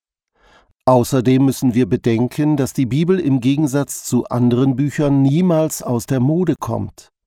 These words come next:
Ihre Botschaft ist in Begriffen formuliert, die auf alle Zeiten zutreffen.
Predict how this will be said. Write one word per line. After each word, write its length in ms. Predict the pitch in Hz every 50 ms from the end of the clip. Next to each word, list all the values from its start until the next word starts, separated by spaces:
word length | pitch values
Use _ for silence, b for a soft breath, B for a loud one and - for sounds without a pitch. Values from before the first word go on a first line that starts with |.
| _ b b b b b b b b _ -
Ihre 240 | 147 143 135 139
Botschaft 600 | 117 113 143 165 185 - - 165 139 127 - -
ist 240 | - - - - -
in 160 | 339 139 143
Begriffen 560 | 127 139 120 - 127 135 170 - - 151 135 -
formuliert, 800 | - - 123 117 123 127 127 127 120 139 165 190 185 - - -
die 120 | 156 131
auf 180 | 123 127 - - -
alle 240 | - 175 196 202 190
Zeiten 540 | - - - 175 151 151 147 - 135 120
zutreffen. 760 | 113 - - 147 135 127 - - 131 120 - - 127 120 107